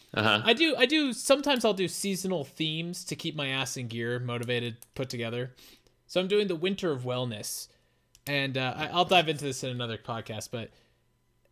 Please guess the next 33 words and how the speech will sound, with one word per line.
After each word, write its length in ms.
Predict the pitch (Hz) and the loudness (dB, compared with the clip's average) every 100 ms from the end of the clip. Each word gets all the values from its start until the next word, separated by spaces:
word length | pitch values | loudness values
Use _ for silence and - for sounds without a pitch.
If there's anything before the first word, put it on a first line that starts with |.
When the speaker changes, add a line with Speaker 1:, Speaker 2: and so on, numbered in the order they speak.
| _ | _
Speaker 2:
uh, 80 | - - | -14 -10
like, 200 | 170 170 | -6 -2
the 60 | 190 | 2
Winter 240 | 247 277 | 2 2
Wellness 360 | 233 214 202 196 | 2 2 0 -2
means, 160 | 190 175 | -2 -2
like, 140 | 165 185 | -4 -4
I'm 140 | 196 | -4
trying 280 | 226 302 294 | -2 -2 -2
to 60 | |
just 180 | 202 185 | -2 0
make 200 | 180 175 | 0 0
choices 380 | - 165 156 139 | 0 0 0 -4
that 120 | 131 | -4
are 60 | 117 - | -4 -2
better 220 | 143 135 | -2 0
for 120 | 127 123 | -4 -6
my 140 | 113 | -6
wellness. 540 | 110 107 107 - - - _ | -6 -8 -12 -14 -14 -18 _
Like, 200 | 156 160 | -6 -4
when 100 | 190 | 0
I 80 | 196 | 0
have 240 | 208 226 180 | 2 0 4
options, 680 | 156 151 151 131 123 - _ | 2 2 -4 -6 -8 -12 _
choose 240 | - 339 330 | 0 2 4
the 80 | |
one 140 | 269 247 | 4 4
that's 160 | 226 | 2
better 180 | 208 185 | 2 2
for 100 | 175 | 2
your 120 | 143 | 0
wellness, 500 | 127 117 107 - - _ _ | 0 -2 -6 -12 -14 _ _
right? 280 | 147 190 | 2 2